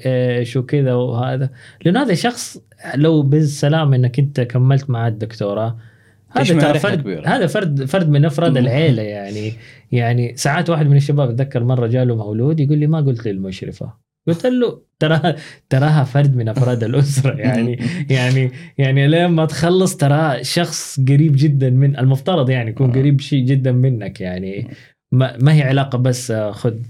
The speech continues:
Speaker 1: آه، شوف صح ولا خطأ وكذا، لا. فشات الموضوع، آه، وهذا قلت له، "أنت إيش عندك مثلًا مشاريع، آه، تبغى تسويها وهذا؟" فاداني ثلاثة مشاريع، قال لي، "المشروع الأول، الثاني، الثالث." أنا قاعد أفكر فيها. قلت له، "أنا ما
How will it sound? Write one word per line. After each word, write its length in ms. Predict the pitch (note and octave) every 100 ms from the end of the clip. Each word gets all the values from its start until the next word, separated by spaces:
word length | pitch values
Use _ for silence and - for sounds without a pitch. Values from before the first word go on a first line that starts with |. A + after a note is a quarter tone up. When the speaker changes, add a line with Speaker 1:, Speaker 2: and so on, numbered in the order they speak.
| G2+
Speaker 1:
آه، 360 | G2 G2 - _ _
شوف 340 | - B2 A2+ -
صح 280 | A#2 G#2
ولا 180 | A2 G#2
خطأ 320 | G#2 B2+ -
وكذا، 420 | - G2 - G#2+ G2+
لا. 160 | D3+ - - - _ _ - - - - -
فشات 400 | - G3+ G3 C4
الموضوع، 520 | G#3+ F3+ E3+ F#3 A3+ G3+
آه، 720 | F3 E3+ E3+ E3+ E3+ D#3+ - -
وهذا 340 | E3+ F3 F#3+
قلت 240 | G3+ F#3+
له، 280 | A3 G3+ - - -
"أنت 300 | G#3 F#3+ -
إيش 240 | F3 F3
عندك 340 | D#3+ D3 C3+ C3
مثلًا 320 | C3 B2+ A#2
مشاريع، 720 | A2+ A2+ A#2+ A#2 C3 C3+ B2
آه، 720 | G#2+ G2+ G2+ G2 G2+ G#2+ G#2+
تبغى 400 | G#2 - B2+ A2+
تسويها 500 | G#2+ - G2+ G2+ G2
وهذا؟" 360 | F#2+ F2+ E2+ - - - - _ _
فاداني 400 | G3 F#3+ G#3 D#3
ثلاثة 360 | D3 C3+ B2+
مشاريع، 640 | A2+ G#2 G2+ G#2 A2 C#3+ C3
قال 120 | B2+
لي، 100 | A#2
"المشروع 460 | A2 A2+ A2+ A2 F#2+
الأول، 320 | A2+ C#3 B2+
الثاني، 400 | G2+ - G#2 G2
الثالث." 560 | - A#2 A#2+ C#3+ C#3+
أنا 140 | B2+ A2
قاعد 220 | G#2+ G2+
أفكر 380 | A2 A2+ - A2
فيها. 220 | - A2
قلت 240 | C#3+ G3
له، 220 | A#3 A3 G#3+
"أنا 160 | F#3+
ما 220 | F#3 G3+